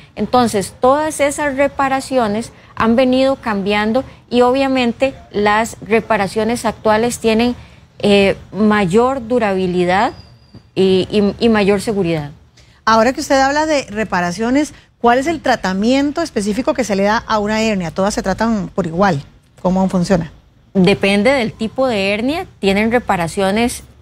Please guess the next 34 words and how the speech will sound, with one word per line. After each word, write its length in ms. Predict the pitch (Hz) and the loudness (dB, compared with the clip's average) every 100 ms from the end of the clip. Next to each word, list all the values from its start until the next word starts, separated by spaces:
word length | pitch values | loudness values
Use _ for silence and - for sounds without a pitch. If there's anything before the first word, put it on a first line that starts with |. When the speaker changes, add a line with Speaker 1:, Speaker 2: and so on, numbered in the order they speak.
| _ | _
Speaker 1:
tienen 240 | 196 214 | 0 2
reparaciones 540 | 254 233 180 175 190 214 | 2 0 -2 -2 -2 -2
diferentes. 600 | 226 170 156 147 151 - - - - - | -2 -2 -4 -4 -10 -20 -20 -20 -10 0
Usualmente 840 | 247 269 262 294 294 294 339 320 - | 2 4 2 2 0 0 -4 -6 -4
las 360 | 202 196 180 | 0 0 0
hernias, 480 | 226 226 262 285 - - | 0 2 0 -2 -6 -2
lo, 240 | 208 196 - - _ _ _ _ - | 0 0 -2 -18 _ _ _ _ -16
si 320 | - 240 220 | -4 0 2
tenemos 500 | 220 240 269 214 247 | 2 2 2 0 0
un 140 | 262 | 0
orificio, 600 | 311 285 - 311 - 359 - | 0 -2 -2 -2 -2 -8 -2
lo 160 | 202 190 | -2 0
que 100 | 208 | -2
tratamos 560 | 180 175 208 233 285 | -2 -2 -2 0 0
de 100 | 233 | 0
hacer 360 | 190 247 320 - | -2 -2 -4 -2
es 300 | 202 233 - - - - | -2 -2 -4 -18 -20 -20
cerrar 680 | - - 208 170 208 254 - - | -18 0 0 2 2 0 -4 -4
ese 300 | 214 240 285 | -4 0 0
orificio, 680 | 254 190 - 285 285 175 143 - _ _ | 0 -2 -2 -2 -2 -6 -8 -14 _ _
pero 180 | 214 214 | 2 2
como 180 | 214 202 | 2 2
además 380 | 196 196 202 214 | 0 0 -2 0
sabemos 500 | 262 277 254 202 - | 0 0 0 -2 -2
que 160 | 214 | -2
ese 200 | 214 262 | 0 0
orificio 500 | 262 262 254 302 233 | 0 -2 -4 -6 -4
es 100 | 190 | -4
una 240 | 233 240 240 | -2 -2 -2
debilidad 880 | 208 262 247 262 269 269 247 269 220 | 0 0 0 -2 0 0 0 -2 -4
de 140 | 202 | -6
la 160 | 202 254 | -6 -6
pared 340 | 277 285 294 | -4 0 -2
abdominal, 720 | 294 240 285 294 277 220 | -2 -4 -4 -2 -2 -2